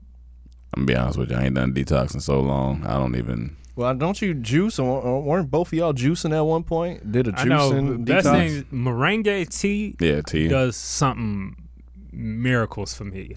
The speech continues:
Speaker 3: I don't, whenever I felt like I'm about to get sick, or whenever I felt like, ever since I found, I think Chaz put me on
Speaker 1: Yeah.
Speaker 3: one, somebody,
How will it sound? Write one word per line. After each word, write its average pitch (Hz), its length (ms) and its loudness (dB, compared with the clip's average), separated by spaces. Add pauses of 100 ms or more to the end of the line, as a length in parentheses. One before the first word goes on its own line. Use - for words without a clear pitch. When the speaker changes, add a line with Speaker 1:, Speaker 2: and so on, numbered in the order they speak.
Speaker 3:
I 135 120 -2
don't, 151 280 -2
whenever 165 340 -2
I 185 120 2
felt 147 280 -4
like 123 160 -2
I'm 123 100 -4
about 123 440 -2
to 123 120 -6
get 117 220 2
sick, - 460 -4 (340)
or 110 100 -4
whenever 135 340 0
I 123 80 2
felt 127 200 -2
like, 110 160 0
ever 135 180 2
since 139 220 -2
I 113 100 4
found, 123 280 -2
I 113 80 4
think - 200 -2
Chaz 127 540 -2
put 139 140 2
me 123 180 -2
on 117 260 -2
Speaker 1:
Yeah. 127 160 2
Speaker 3:
one, 120 200 0
somebody, 110 400 0